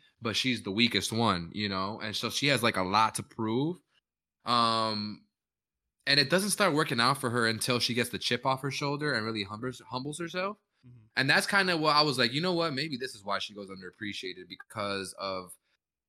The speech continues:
Speaker 1: uh, how slow her character development is in terms of, like, beco-, like, breaking those walls down and f-,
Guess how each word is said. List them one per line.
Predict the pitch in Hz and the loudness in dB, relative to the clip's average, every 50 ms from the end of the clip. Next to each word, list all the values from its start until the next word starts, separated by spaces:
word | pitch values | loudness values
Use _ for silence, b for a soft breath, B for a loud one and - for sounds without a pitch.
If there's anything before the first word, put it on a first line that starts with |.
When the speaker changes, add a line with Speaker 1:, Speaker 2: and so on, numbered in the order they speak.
| _ - 98 | _ -6 -2
Speaker 1:
uh, | 98 98 95 92 92 | 0 0 0 0 -2
how | - - 117 117 123 127 120 | -2 2 2 4 4 4 2
slow | 117 - - - 117 113 113 117 117 110 | 0 -2 -2 -2 0 2 2 2 2 0
her | 107 104 95 | 0 -2 -2
character | - - 110 107 107 104 113 101 | -2 0 0 0 0 0 -2 -6
development | 107 104 107 110 113 113 113 117 117 117 | -6 -2 -2 -2 -2 -2 -2 -4 -4 -2
is | 117 120 120 117 120 | -2 -2 -2 -4 -6
in | 107 104 101 | -8 -10 -10
terms | - 110 104 104 104 104 98 101 | -10 -10 -8 -8 -10 -10 -10 -10
of, | 101 98 98 98 87 87 95 | -8 -8 -8 -10 -14 -14 -10
like, | 98 95 92 92 _ 92 98 | -8 -8 -8 -8 _ -12 -12
beco-, | 98 92 - - 110 107 104 - - 101 | -12 -12 -10 -8 -6 -6 -6 -6 -6 -6
like, | 107 107 98 95 | -6 -6 -6 -6
breaking | 104 110 117 120 117 120 117 107 | -4 -2 -2 -2 -2 -4 -6 -6
those | 104 104 95 101 | -4 -6 -6 -4
walls | 101 101 101 101 101 95 - | -4 -4 -2 -2 -2 -4 -4
down | - 95 92 92 90 87 87 87 90 _ _ _ _ _ _ _ _ _ _ - | -4 -4 -4 -4 -4 -6 -8 -10 -14 _ _ _ _ _ _ _ _ _ _ -4
and | 98 104 101 101 101 95 90 - - - | 0 0 0 0 -2 -6 -10 -14 -16 -20
f-, | - - | -20 -20